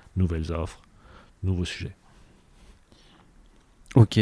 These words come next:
Speaker 2: bah c'est vrai que c'est une bonne punchline. Est-ce que, hum, dans les dernières questions, il y a, il y a, est-ce que tu as un surnom ou plusieurs surnoms ?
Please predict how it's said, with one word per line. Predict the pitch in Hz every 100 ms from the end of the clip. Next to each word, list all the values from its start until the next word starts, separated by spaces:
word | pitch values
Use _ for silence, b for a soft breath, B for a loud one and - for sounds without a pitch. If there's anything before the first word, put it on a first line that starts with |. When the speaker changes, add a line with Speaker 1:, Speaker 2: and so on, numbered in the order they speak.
| 151
Speaker 2:
bah | 101
c'est | - 107
vrai | 107
que |
c'est | - 101
une | 95 92
bonne | 92 147
punchline. | 120 107 120 196 107 92 - - B B B -
Est-ce | 104 -
que, | - 120 120 117 117 113 113 110 110 110 107
hum, | 104 104 107 104 104 104 101 - - -
dans | - 95
les | 90
dernières | 92 92 92
questions, | - - 101
il | 98
y |
a, | 92
il | 92
y |
a, | 98 95 - - -
est-ce | 92 -
que | - 95 92 90 87 95 B B B B
tu | - 104
as | 92 - -
un | 107
surnom | - - 95 95 175 - - -
ou |
plusieurs | 95 - 104 104
surnoms ? | - 90 85